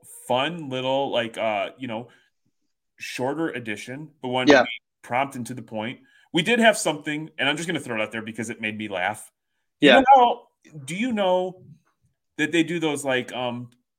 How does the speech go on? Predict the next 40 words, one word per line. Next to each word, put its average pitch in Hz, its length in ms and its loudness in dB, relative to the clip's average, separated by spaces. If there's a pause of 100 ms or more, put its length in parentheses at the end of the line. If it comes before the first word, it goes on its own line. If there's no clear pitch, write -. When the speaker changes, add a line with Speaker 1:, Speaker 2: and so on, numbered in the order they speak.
(260)
Speaker 1:
the 139 100 -6
celebrity 131 500 0
dead, 110 360 -2 (240)
death 113 260 -2
pools? 156 540 -6 (200)
Speaker 2:
Yeah. 135 260 6 (800)
Yeah, 143 140 4
yeah, - 20 6
yeah. 120 180 2
Speaker 1:
Okay. 123 220 -4 (560)
Or 180 180 8
you'll 185 140 4
Speaker 2:
Yeah, 160 60 10
Speaker 1:
hear 139 80 4 (280)
Speaker 2:
like 160 120 6
Speaker 1:
people, 170 60 0
like 165 220 6
Speaker 2:
Deadpool, 180 360 -4 (120)
like 147 160 -6
Deadpool, 165 460 -6 (120)
like 143 120 -2
Speaker 1:
Yeah. 151 120 4
Speaker 2:
the - 40 -2
people 156 260 -4
that 139 140 2
die. 135 360 4
Yeah. 131 140 2
Speaker 1:
Like, 143 160 -2
who's 202 140 -8
gonna 175 160 -8
die 127 240 0
next? - 480 -14 (160)
Speaker 2:
Yeah. 135 240 6 (180)
Speaker 1:
Or 185 140 4
they 185 140 2
have, 160 260 2
like, 151 240 -8
your, 139 400 -6
uh, 113 320 -2
your 131 420 -10